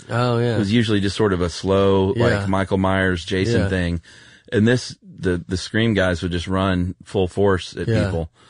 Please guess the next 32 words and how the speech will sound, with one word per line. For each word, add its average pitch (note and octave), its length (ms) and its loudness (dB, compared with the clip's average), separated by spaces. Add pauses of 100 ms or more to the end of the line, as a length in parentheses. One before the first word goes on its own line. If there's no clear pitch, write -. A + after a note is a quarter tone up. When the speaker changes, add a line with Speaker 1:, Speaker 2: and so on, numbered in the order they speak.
(180)
Speaker 2:
And F#2+ 100 2
I A#2 60 4
thought G2+ 120 4
that G2 120 2
was E2+ 100 -4
scary F2 340 -2
as D#2+ 100 -6
hell. E2+ 260 -2 (240)
Speaker 1:
Yeah, B2 320 2
that A#2 180 0
was, A#2+ 320 0
uh, G#2+ 320 0
yeah. G#2+ 320 0
I A#2+ 80 -2
was C#3+ 120 0
trying F3 160 0
to D#3+ 60 -8
think, B2 180 0
like, G#2+ 260 -2
uh, G2 440 -2 (1500)
in A2+ 160 0
The G2+ 80 0
Shining. G#2+ 680 -2 (800)
Speaker 2:
Yeah. A2 240 4
Speaker 1:
Like, G#2+ 100 4
I A#2 40 2
just G#2+ 140 -4
said, A2+ 200 -2
did G#2+ 120 -2
he C#3 260 2
ever, B2+ 160 -2
like, A2+ 260 -4